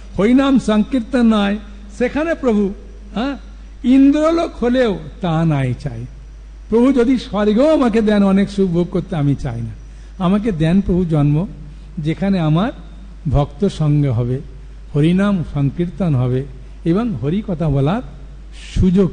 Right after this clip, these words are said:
পাব। তাহলে আমরা যদি চিন্তা করে দেখি, তাহলে আমরা কত না ভাগ্যবান,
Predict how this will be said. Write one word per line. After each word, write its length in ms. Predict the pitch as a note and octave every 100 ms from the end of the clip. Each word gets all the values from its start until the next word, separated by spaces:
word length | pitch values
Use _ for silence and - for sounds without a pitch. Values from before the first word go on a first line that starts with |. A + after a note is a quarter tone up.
| -
পাব। 140 | B2 G2+ G2 - - - -
তাহলে 220 | G3 B3 C#4+
আমরা 380 | G3+ G#3+ C4
যদি 240 | B3 C4 C4+ -
চিন্তা 380 | F#3+ G3 B3+
করে 200 | A#3 C4+
দেখি, 440 | G3+ D#3+ D#3 A#3 D3+ A#2 - - - -
তাহলে 160 | B3 C4+
আমরা 380 | G3+ F3+ A3+ -
কত 200 | G#3 F#3+
না 160 | C4+ C4+
ভাগ্যবান, 720 | G3 - B2+ B2 B2+ A2+ G#2+